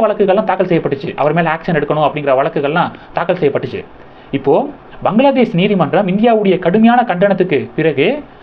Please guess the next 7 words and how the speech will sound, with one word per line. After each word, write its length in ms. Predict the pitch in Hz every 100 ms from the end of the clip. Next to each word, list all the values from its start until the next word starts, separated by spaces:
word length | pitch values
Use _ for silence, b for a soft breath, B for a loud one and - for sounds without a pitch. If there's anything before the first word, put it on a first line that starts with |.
| B B
அவங்க 220 | 151 175
போட்ட 300 | 156 240 262
அந்த 120 | 226 165
கேஸை 480 | 190 185 190 233 277 - - - - - - - - - -
வித்ட்ரா 280 | 175 - 254
பண்ணியிருக்காங்க, 580 | 202 175 165 156 160 139
வாபஸ் 600 | 160 226 294 294 -